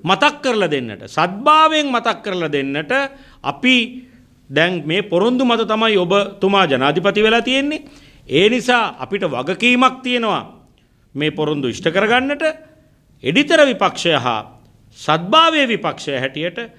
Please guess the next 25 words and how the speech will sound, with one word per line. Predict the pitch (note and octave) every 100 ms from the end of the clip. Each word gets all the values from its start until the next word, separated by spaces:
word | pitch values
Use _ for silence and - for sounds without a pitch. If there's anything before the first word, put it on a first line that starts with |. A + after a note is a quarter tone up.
| _
අපිටත් | - C3 D#4 E4+ E4+
අවශ්‍යයි | F#3 D3+ C3+ C3 C#3+ - - _ _ _ D#3
විශේෂයෙන්ම | E3 A3 A3+ A3+ A3 A3
ගුරු | E3+ F#3+
වැටුප් | G3 F#3+ B3 - - - - _
වල | C3 D#3+ A3
මේ | D#3+ G3+
වර්ධකය | C#3+ C3 C#3 G#3
දකින්නට. | D3+ B2+ A2 F2 - - - - - _
නමුත් | - G3 E4+ - - - _ _ -
මම | D#3
වගකීමෙන් | C#3+ F#3+ D#4 F4+ D4+ G#3
කියනවා | C3 A#2+ G#2+ F#3 - - _ _ _ _ _
ඔවුන්ට | C#3+ G3 C4 C#4 C4 C4+
ඒ | D#3 A3+
සඳහා | A#3 A#3+ B3 B3+
උපාය | G3 A3+ A3
මාර්ගික | G#3+ G#3 G3+ A3
වැඩපිළිවෙලක් | F#3 E3 E3+ F#3 A3 A3
නැහැ. | D#3+ A2+ F2+ - - _ -
නමුත් | B2 F3 D4 - - _ _ _
අපි | C3 E3+ F#3+ C3+ - - -
මේ | B2 D3+
රටේ | F3 F3 F3+ D3+ C3+ - _ _ _ _ _
මේ | C3 C#3+ B2 A2+